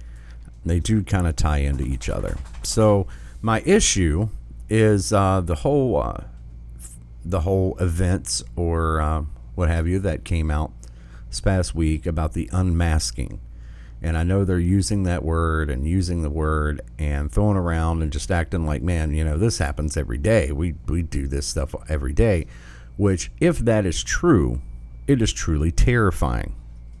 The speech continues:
Absolutely terrifying. So the whole idea, and this is, you know,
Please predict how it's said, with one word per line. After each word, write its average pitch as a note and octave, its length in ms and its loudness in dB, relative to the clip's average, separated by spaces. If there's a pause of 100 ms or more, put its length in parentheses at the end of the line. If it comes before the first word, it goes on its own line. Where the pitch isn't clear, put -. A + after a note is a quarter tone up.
(180)
Absolutely G#2+ 800 2
terrifying. - 680 -2 (960)
So A2+ 400 4
the F#2 120 4
whole E3 280 2
idea, D#2+ 760 4 (500)
and F#2 500 -2 (680)
this C3 200 6
is, G2+ 240 2 (220)
you F#2+ 140 2
know, D2 180 0